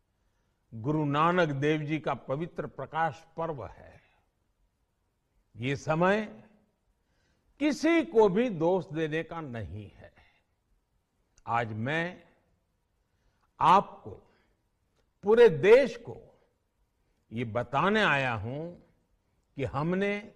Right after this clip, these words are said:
तीन कृषि कानूनों को वापस लेने का, रिपील करने का निर्णय लिया है। इस महीने के अंत में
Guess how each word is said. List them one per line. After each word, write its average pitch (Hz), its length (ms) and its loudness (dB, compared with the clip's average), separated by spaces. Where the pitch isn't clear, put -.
तीन 247 500 2
कृषि 208 600 -4
कानूनों 147 600 -4
को 143 500 -6
वापस 151 520 0
लेने 123 320 -6
का, 101 160 -10
रिपील 156 480 -2
करने 127 400 -8
का 160 140 -14
निर्णय 120 460 -8
लिया 101 340 -14
है। 107 380 -20
इस 285 340 0
महीने 180 540 0
के 220 160 -2
अंत 220 420 -4
में 104 380 -6